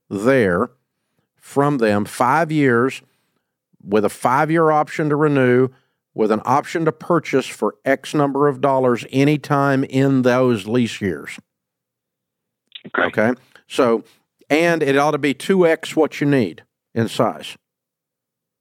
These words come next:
Speaker 1: Pay some extra
Speaker 2: Now, if that,
Speaker 1: rent. Pay a little extra
Speaker 2: if that
Speaker 1: rent.
Speaker 2: building doesn't exist,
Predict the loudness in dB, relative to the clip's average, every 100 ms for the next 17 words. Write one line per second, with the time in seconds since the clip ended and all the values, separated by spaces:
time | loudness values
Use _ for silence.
0 | _ _ _ _ _ 0 0 2 0 0
1 | 2 2 2 2 0 -4 _ _ _ _
2 | _ _ 0 2 4 2 0 0 2 2
3 | 0 0 2 2 2 2 0 -2 -2 0
4 | 0 -2